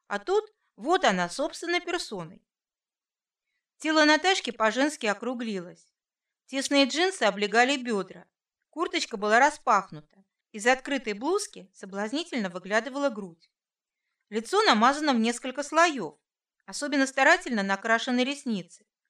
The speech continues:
Длинные, редкие, подкрученные, как у куклы. И губы. Блестящие, сочные, яркие.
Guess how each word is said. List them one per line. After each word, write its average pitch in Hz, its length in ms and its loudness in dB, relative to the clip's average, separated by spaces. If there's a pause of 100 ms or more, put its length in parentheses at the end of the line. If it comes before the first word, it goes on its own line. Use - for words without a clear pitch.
(300)
Длинные, 202 680 0
редкие, 240 480 -4
подкрученные, 202 720 -6
как 196 260 -8
у 269 100 -10
куклы. 190 520 -14 (360)
И 285 120 -6
губы. 190 540 -14 (340)
Блестящие, 214 760 -2
сочные, 208 580 -10
яркие. 214 580 -2